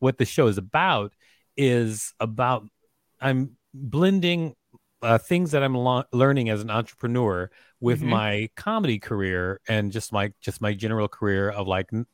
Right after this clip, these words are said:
Speaker 1: you know, craziness.
Speaker 2: Mm-hmm.
Speaker 1: And so one of the things that I used to do, basically a show that I used to do, um, it got funding. Okay. Not like, not like a huge amount of money, but it got enough money so that we can actually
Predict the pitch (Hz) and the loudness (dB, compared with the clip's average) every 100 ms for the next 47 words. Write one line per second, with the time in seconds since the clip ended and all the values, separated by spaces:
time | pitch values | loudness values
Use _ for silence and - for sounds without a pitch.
0 | _ - 90 85 226 220 107 80 - _ | _ -8 -8 -6 -6 -4 -6 -8 -16 _
1 | _ _ - 160 160 170 139 123 131 110 | _ _ -10 -6 -4 0 0 0 2 4
2 | 107 101 - _ _ _ _ - 139 214 | 4 0 -6 _ _ _ _ -2 2 4
3 | 190 156 - 160 151 131 127 120 117 110 | 4 2 2 2 4 4 4 4 2 -2
4 | 110 98 90 82 87 - _ _ _ _ | -6 -6 -6 -6 -12 -18 _ _ _ _
5 | 113 139 147 151 127 127 117 113 - 170 | 2 2 2 2 4 4 2 -2 2 4
6 | 175 190 170 147 139 131 - 120 104 98 | 6 4 2 0 0 -2 -4 -6 -2 -2
7 | 92 92 _ _ _ - 110 107 104 101 | -2 -8 _ _ _ -2 2 4 2 -2
8 | 107 - 131 113 127 127 131 _ _ _ | -8 -4 -4 2 4 4 4 _ _ _
9 | _ _ _ - 147 107 87 - _ _ | _ _ _ 0 2 2 -4 -14 _ _
10 | - 113 120 127 - 175 180 208 190 - | -6 -2 0 -2 -2 -2 2 2 0 0
11 | 208 202 185 175 - - 135 147 170 165 | 0 0 0 -2 -6 -4 -2 0 0 0
12 | 165 165 160 160 - _ 117 120 117 143 | 2 0 0 -2 -8 _ 0 0 2 2
13 | 135 135 135 123 117 113 107 _ - - | 2 0 0 0 0 0 -4 _ -10 -2
14 | 120 123 117 131 107 - 123 101 | 0 0 -2 -2 -4 -4 -6 -6